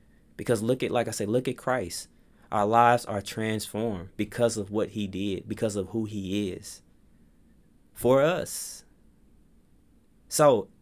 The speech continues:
ask yourself, do I embody the similarity that Christ did?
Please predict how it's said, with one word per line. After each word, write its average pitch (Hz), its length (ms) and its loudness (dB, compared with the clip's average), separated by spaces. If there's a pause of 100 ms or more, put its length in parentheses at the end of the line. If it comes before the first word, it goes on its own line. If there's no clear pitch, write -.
(160)
ask 185 260 0
yourself, 123 300 0
do 113 140 4
I 143 180 4
embody 113 760 2 (440)
the 107 100 -4
similarity 117 880 2 (380)
that 104 160 0
Christ 113 420 0
did? - 240 -12